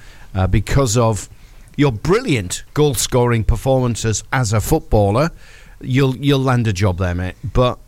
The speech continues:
after that, then it's sitting by the pool, it's mowing your lawn, mate, and, uh, and annoying the wife.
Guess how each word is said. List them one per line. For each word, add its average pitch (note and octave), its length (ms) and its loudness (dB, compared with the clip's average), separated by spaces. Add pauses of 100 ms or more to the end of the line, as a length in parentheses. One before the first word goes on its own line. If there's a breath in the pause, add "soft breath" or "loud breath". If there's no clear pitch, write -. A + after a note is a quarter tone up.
(200)
after C#3 300 -2
that, G2+ 300 -2 (360)
then A2 260 2
it's A2 220 -2
sitting - 520 -2
by G#2 160 2
the G2 100 0
pool, G2 480 0 (380 loud breath)
it's A2+ 200 -2
mowing B2+ 360 2
your G2 100 2
lawn, F#2+ 380 2
mate, F#2+ 360 0 (140)
and, G2 560 0
uh, G2+ 260 2
and A2 120 2
annoying G#2 360 2
the G2 100 0
wife. F2 420 -2